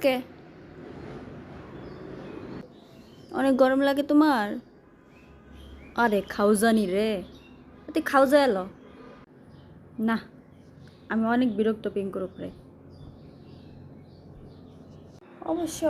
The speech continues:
ওরে কি কমু, যেই গরম পড়ছে, মানুষের অবস্থা ঠিক থাকে না। আর হেই, হ্যাঁ, এত খাওজা খাওজি কইরা এখন বাথরুমে বেড়ায় লেডা মারছে। পিঙ্কু,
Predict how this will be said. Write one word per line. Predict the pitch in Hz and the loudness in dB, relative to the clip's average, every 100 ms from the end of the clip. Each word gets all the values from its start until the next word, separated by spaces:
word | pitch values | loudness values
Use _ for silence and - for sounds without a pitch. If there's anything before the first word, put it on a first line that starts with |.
| 277 | 2
ওরে | 277 294 | 2 -2
কি | 277 - | -6 -8
কমু, | 233 226 214 208 214 - | -4 -4 -4 -8 -10 -6
যেই | 285 311 285 | -2 -2 0
গরম | 294 302 285 285 | -2 0 -2 0
পড়ছে, | 254 220 - 214 208 208 - - - - - 277 | -2 -2 -10 -8 -8 -10 -16 -20 -20 -20 -8 -4
মানুষের | 285 254 240 233 233 | -2 0 4 4 4
অবস্থা | 226 220 214 | 0 -6 -8
ঠিক | 233 - 196 | -8 -8 -12
থাকে | 185 196 | -12 -14
না। | 196 190 - - - - - - - - - - - - | -14 -18 -20 -20 -20 -20 -20 -20 -20 -20 -20 -20 -20 -14
আর | 220 226 | -8 -4
হেই, | 254 302 - - - - | -2 -4 -6 -18 -20 -6
হ্যাঁ, | 240 240 | 0 2
এত | 240 277 262 247 | 0 -2 -4 -2
খাওজা | 254 269 285 | -2 0 0
খাওজি | 285 277 - | 0 0 0
কইরা | 330 403 466 - | 2 2 -2 -12
এখন | 247 240 226 | -8 -4 -2
বাথরুমে | 226 226 226 208 | -4 -4 -2 -2
বেড়ায় | 208 202 | -2 -2
লেডা | 208 214 214 | -2 -2 -2
মারছে। | - - - - - - - - - - - - - - - - | -6 -16 -18 -20 -20 -18 -18 -18 -18 -20 -20 -20 -20 -20 -20 -8
পিঙ্কু, | 277 277 320 | -6 -4 -2